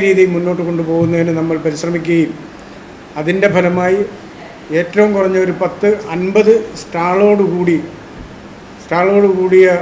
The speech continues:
ആ ഒരു, ഉം, വ്യാവസായികമായ കാര്യങ്ങളും മറ്റ്, ഉം, ഫല പുഷ്പ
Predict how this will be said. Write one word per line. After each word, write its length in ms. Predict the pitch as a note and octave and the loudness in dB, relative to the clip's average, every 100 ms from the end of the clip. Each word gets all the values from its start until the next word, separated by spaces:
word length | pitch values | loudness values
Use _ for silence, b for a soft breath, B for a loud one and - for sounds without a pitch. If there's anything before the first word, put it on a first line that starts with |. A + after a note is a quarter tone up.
| - - E3 | -4 -10 -6
ആ 20 | F3 F#3 | -2 -2
ഒരു, 180 | E3+ F3 E3+ E3 - - - E3+ | -2 -2 -4 -6 -14 -18 -16 -10
ഉം, 240 | E3 E3 E3 E3 - D#3+ D#3+ | -8 -6 -8 -12 -14 -10 -4
വ്യാവസായികമായ 1600 | F3 F#3 F3+ G3 F#3 F#3 F3 F#3 G3 G3 - - - E3 E3+ F3 F#3 E3 | -2 0 -2 0 2 2 0 0 0 -2 -10 -20 -12 -4 0 2 2 0
കാര്യങ്ങളും 520 | E3+ F3+ F3 F3+ E3+ - - - - - E3 | 0 2 2 0 -2 -6 -18 -20 -20 -12 -6
മറ്റ്, 240 | D#3+ F#3+ F#3 - - F3 E3+ | -4 -2 -2 -4 -16 -8 -4
ഉം, 260 | E3+ D#3+ D#3 - | -2 -4 -6 -2
ഫല 160 | D#3 F#3+ G3+ - - | 2 4 2 -2 -10
പുഷ്പ 400 | D#3+ - - G3 | -10 -8 0 0